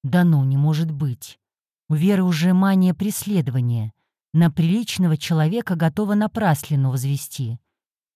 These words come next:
«Тебе конкретно куда нужно?» спросил Толик.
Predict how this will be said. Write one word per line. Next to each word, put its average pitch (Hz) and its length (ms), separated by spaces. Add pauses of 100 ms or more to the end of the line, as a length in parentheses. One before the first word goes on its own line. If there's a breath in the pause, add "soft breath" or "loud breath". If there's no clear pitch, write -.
(140)
«Тебе 185 400
конкретно 208 580
куда 220 320
нужно?» 123 480 (280)
спросил 156 500
Толик. 135 520